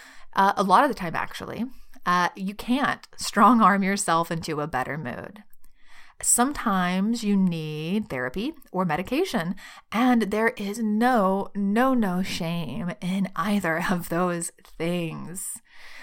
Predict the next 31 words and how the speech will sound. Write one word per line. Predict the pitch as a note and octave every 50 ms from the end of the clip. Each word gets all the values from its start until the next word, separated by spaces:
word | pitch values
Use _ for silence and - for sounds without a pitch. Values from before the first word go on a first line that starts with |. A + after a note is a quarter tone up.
| - - - -
Um, | E3+ F3 F3+ F3 F3 F3 -
so | - - G3+ F#3 F#3 F3 -
I | F#3 F#3+
just | F#3+ F#3 - -
always | - G3 A3 A3+ A3+ -
have | - - - G3 G3 -
to | - A3
say | - - A#3 G3 F3+ E3+
this | - - - - - - -
with | F#3+ F3 - -
the | G#3
Four | G3 - F3 D#3+ E3 E3
of | E3 -
Cups, | - G3+ G3+ G#3+ - - - - - - - - - - - - - - _ -
because | - F#3+ F#3+ - - - G3 F#3 F3+ F3 E3+ E3+ F3 F#3+ - -
it | G3 G3 G3+ -
can | - - G3+ F3+ B3+ D4+ D4 B3+ G#3+
speak | - - - - C4 C#4 - D#3 D#3+ - - - - -
to, | - - A#3 A3+ G#3 F3 E3 E3 F#3 A3 - - - - - - - - -
um, | - G3 G3 G3+ G3 F#3+ - - - - -
things | - C#4 E4 E4+ D#4 -
like | G3+ F#3 F#3+
depression, | - E3+ - - - D#3+ - - - F3 - G#2+ - - - F#3+
to, | - - A3+ A#3+ B3+ B3 A#3+ A3+ G#3 F#3 E3+ E3 D#3 - D3+ F3
like, | F#3+ F3 F#3 -
a | E3+
mood | E3 E3+ E3+ E3+ E3+
disorder, | E3+ D#3+ E3+ - E3+ D#3+ E3 E3+ E3 C#3+
to | - - - A#3+ B3
something | A#3+ - A#3 G3+ F#3+ - F#3+ F3 E3+ E3+
that | E3+ E3+ E3 D3+ -